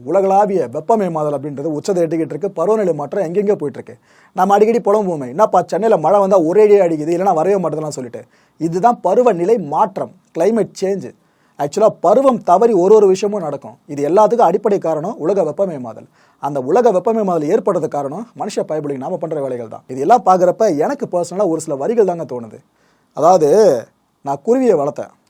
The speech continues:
ஆனா அது என்னை விட்டு பறந்து போயிடுச்சு." அதுக்கப்புறம் ஒரு அணிலை வளர்த்தேன், அது என்னை விட்டு ஓடியே போயிடுச்சு. அதுக்கப்புறம் ஒரு மரத்தை வளர்த்தேன், ஓடிப்போன அணிலும் பறந்து போன குருவியும் திரும்ப என்கிட்ட வந்துருச்சு. புரியுதா மரம் வளர்க்கறதோட முக்கியத்துவம்? மக்களே,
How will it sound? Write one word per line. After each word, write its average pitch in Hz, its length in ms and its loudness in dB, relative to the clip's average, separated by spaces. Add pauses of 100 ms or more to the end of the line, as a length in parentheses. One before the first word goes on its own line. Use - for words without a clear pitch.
ஆனா 175 240 2
அது 170 140 4
என்னை 165 160 -2
விட்டு 170 220 -2
பறந்து 165 380 -2
போயிடுச்சு." 113 260 -16 (440)
அதுக்கப்புறம் 170 440 2
ஒரு 170 100 2
அணிலை 202 340 2
வளர்த்தேன், 131 340 -4 (120)
அது 196 240 0
என்னை 175 220 0
விட்டு 170 280 0
ஓடியே 196 260 2
போயிடுச்சு. 127 380 -8 (380)
அதுக்கப்புறம் 156 520 2
ஒரு 165 120 2
மரத்தை 185 420 0
வளர்த்தேன், 147 580 -4 (200)
ஓடிப்போன 214 460 2 (140)
அணிலும் 170 540 -4
பறந்து 220 320 0
போன 170 240 -6
குருவியும் 190 300 0
திரும்ப 233 240 -2
என்கிட்ட 156 320 -6
வந்துருச்சு. 131 320 -14 (440)
புரியுதா 185 360 0 (260)
மரம் 165 360 2
வளர்க்கறதோட 170 380 0
முக்கியத்துவம்? 170 580 -6
மக்களே, 190 420 -2